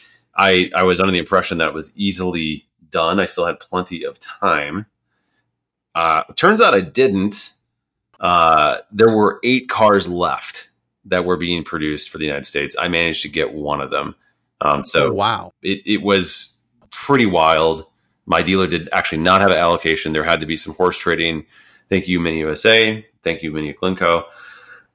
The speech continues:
Speaker 1: And thank you, Mini, uh, dr-, uh, Dry-, uh, Dryer Reinbold, Mini in, in, in Indianapolis for doing the swap as well. Um,
Speaker 2: Oh, nice.
Speaker 1: so that is happening. I will go in detail on the spec at a later date.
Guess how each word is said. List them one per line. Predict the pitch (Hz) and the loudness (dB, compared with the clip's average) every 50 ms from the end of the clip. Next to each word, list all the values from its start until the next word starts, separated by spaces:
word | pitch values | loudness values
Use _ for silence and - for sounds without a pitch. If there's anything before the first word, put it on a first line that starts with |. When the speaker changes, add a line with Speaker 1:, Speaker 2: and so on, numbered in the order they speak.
| _ _ - | _ _ 0
Speaker 1:
And | 208 196 - 214 170 135 131 117 147 180 190 | 0 2 2 0 0 0 0 2 2 4 4
thank | 190 170 143 | 4 2 4
you, | 165 143 | 2 2
Mini, | 120 123 123 123 120 117 107 | 4 4 4 4 4 4 4
uh, | 98 95 95 90 90 87 | 4 4 2 0 -2 -8
dr-, | - - - | -12 -12 -4
uh, | - 98 90 87 | -2 0 0 0
Dry-, | - 92 87 90 95 | 0 0 0 0 0
uh, | - - 85 67 | -2 -6 -10 -10
Dryer | - 90 92 90 98 90 | -4 0 2 2 2 0
Reinbold, | 82 82 87 80 78 69 69 69 _ _ - | -2 -6 -6 -6 -8 -10 -10 -12 _ _ -16
Mini | - 73 71 | -14 -14 -14
in, | 69 - - _ | -16 -18 -20 _
in, | - 80 76 73 71 - | -12 -10 -10 -10 -12 -8
in | 80 76 73 71 - | -8 -8 -8 -8 -10
Indianapolis | - 87 82 80 80 82 - 76 71 - - | -8 -4 -2 -2 -2 -2 -2 -2 -4 -4 -6
for | - 73 69 67 67 69 _ _ _ _ _ _ _ _ _ _ _ - | -8 -10 -10 -12 -12 _ _ _ _ _ _ _ _ _ _ _ _ -4
doing | 85 78 76 | -2 -2 -2
the | 69 | -2
swap | 69 - - 78 76 76 - - | -4 -4 -4 -4 -4 -4 -8 -12
as | 73 - | -12 -6
well. | 73 76 78 71 67 67 _ _ _ _ _ _ _ _ _ _ _ _ _ _ - | -2 -2 -2 -2 -4 -10 _ _ _ _ _ _ _ _ _ _ _ _ _ _ -6
Um, | 80 78 - | -4 -4 -2
Speaker 2:
Oh, | 127 123 117 | 0 -2 0
nice. | 110 110 107 104 90 - | 0 -2 -2 -2 -4 -4
Speaker 1:
so | - 110 95 90 85 85 82 80 80 _ _ _ - | -2 -2 -2 -2 -2 -4 -6 -6 -6 _ _ _ -18
that | 95 85 101 104 104 117 | -8 -2 0 0 2 2
is | 123 120 | 2 2
happening. | 123 117 107 107 - 104 107 104 104 101 101 101 101 | 2 0 -2 -2 -2 0 0 2 2 2 0 -4 -6
I | - 90 101 | -6 -4 -2
will | 104 110 107 | -2 -2 -2
go | 98 104 101 98 95 95 - - | -2 -2 -2 -2 -4 -4 -6 -8
in | 98 90 82 | -8 -8 -6
detail | 87 87 87 - 98 90 87 85 | -6 -8 -6 -2 -2 0 0 -2
on | 69 80 | -4 -8
the | 76 73 | -10 -10
spec | - - - - 87 82 82 - - - _ _ _ - | -10 -10 -4 -4 -4 -4 -4 -10 -16 -20 _ _ _ -8
at | 90 82 | -6 -6
a | |
later | 80 85 85 80 80 | -4 -4 -4 -4 -4
date. | 71 82 80 78 78 76 - | -2 0 0 0 0 -2 -6